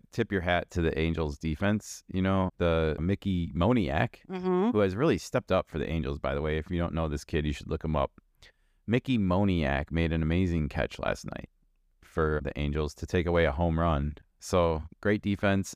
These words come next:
Speaker 1: and then getting it done with timely hitting. Man, I wanna talk about <laughs> who else?
Speaker 2: Ohtani?
Speaker 1: Ohtani, a secret stealthy box score last night. Two for two with three walks, on base all five times, scoring a couple runs. I wanna point out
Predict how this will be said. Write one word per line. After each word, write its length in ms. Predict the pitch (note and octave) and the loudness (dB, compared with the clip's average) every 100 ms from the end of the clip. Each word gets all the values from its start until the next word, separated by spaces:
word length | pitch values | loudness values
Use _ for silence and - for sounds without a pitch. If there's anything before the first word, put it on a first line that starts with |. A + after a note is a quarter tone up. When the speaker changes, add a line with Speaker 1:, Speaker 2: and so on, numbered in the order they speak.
| - | -2
Speaker 1:
and 100 | F#2 | 2
then 240 | F#2 F#2 | 2 2
getting 200 | E2+ F#2 | 0 0
it 80 | F#2 | 2
done 160 | F#2 F2+ | 0 0
with 100 | E2+ | 0
timely 320 | F2 E2 D#2+ | 0 0 0
hitting. 320 | D#2 E2+ F#2 F2+ - | 0 0 -2 -4 -4
Man, 300 | A2+ F#2 D2+ | 0 0 0
I 100 | B2 | 0
wanna 180 | B2+ G2+ | 2 2
talk 200 | F2+ E2+ | 2 0
about 320 | E2 D2+ D2 - _ _ | 2 2 0 -4 _ _
<laughs> 120 | - - | -8 -2
who 220 | A2 F2+ | 2 4
else? 320 | E2+ - - | 2 -2 -4
Speaker 2:
Ohtani? 560 | F#3+ F#3+ F3+ E3+ A3 B3+ | -2 2 2 4 2 2
Speaker 1:
Ohtani, 600 | A#2 - F#2 D#2+ D#2+ - - | 0 2 0 0 -2 -4 -4
a 140 | F#2 | -4
secret 520 | - - D#3+ D#3 - _ _ _ _ _ | -4 -6 0 2 0 _ _ _ _ _
stealthy 440 | - - C3 D#3 A#2+ | -4 2 4 4 2
box 340 | - - - | 2 0 -6
score 260 | - D2 - | -4 -4 -2
last 240 | - - E2 | -2 -2 -4
night. 240 | E2 - - - | -4 -8 -14 -2
Two 160 | C3 | -2
for 160 | C3+ C3 | 2 0
two 460 | - F2+ G#2 C3 - | 2 2 2 0 -2
with 220 | F#2 E2+ - | 0 0 -2
three 220 | F#2 A2+ | 0 0
walks, 640 | F#2+ E2+ F#2+ - - - - | 2 0 0 -4 -8 -16 -2
on 180 | G#2 A#2 | 0 2
base 320 | G2+ F#2+ - - | 4 2 0 0
all 240 | G2+ C3 | 2 2
five 280 | - G2+ F2 | 2 2 2
times, 460 | - D2+ D#2+ E2+ - | 0 -2 -2 -4 -6
scoring 440 | - G#2+ B2+ G#2 | -4 2 4 2
a 60 | D#2 | 0
couple 300 | - - E2+ | -4 -4 -6
runs. 500 | - C2 E2+ E2+ - | -4 -4 -4 -6 -6
I 60 | - | -2
wanna 260 | A#2 C#3+ C#3+ | 2 2 0
point 340 | - G#2+ G2 | 0 0 2
out 300 | F2+ F2+ E2+ | 2 2 0